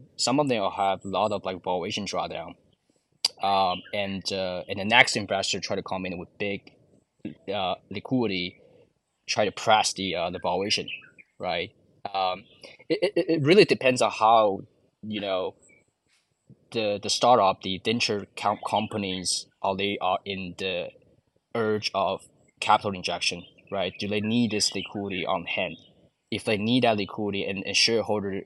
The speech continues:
uh, and board director can't agree, um, yes, that's lower down our valuation. But that's always, like, a bad thing for early stage startup. Like, if you are in the Series A, Series B, that's, like, very, um,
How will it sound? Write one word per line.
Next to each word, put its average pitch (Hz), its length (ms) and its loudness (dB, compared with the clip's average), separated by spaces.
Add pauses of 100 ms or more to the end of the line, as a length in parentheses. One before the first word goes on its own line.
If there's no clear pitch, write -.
uh, 95 260 -2
and 92 160 -12
board 110 180 -2
director 95 380 -4
can't 98 220 -2
agree, 110 520 0 (540)
um, 98 500 0 (260)
yes, - 380 2
that's 104 240 0
lower 101 300 -2
down 92 200 -2
our 90 240 -2
valuation. 85 640 -4
But 113 100 2
that's 151 200 8
always, 120 400 4
like, 101 180 -4
a - 160 -14
bad 101 240 4
thing 92 320 -6
for 87 300 -4
early 95 200 -2
stage 90 280 -2
startup. 92 400 -2 (460)
Like, 101 160 -2
if 95 140 -8
you 110 100 0
are 117 120 6
in 104 200 -2
the 92 100 -2
Series 98 400 2
A, 98 140 0
Series 95 320 -4
B, 101 340 -4 (720)
that's, 113 300 4
like, 101 240 -2
very, 104 640 0 (520)
um, 90 420 -6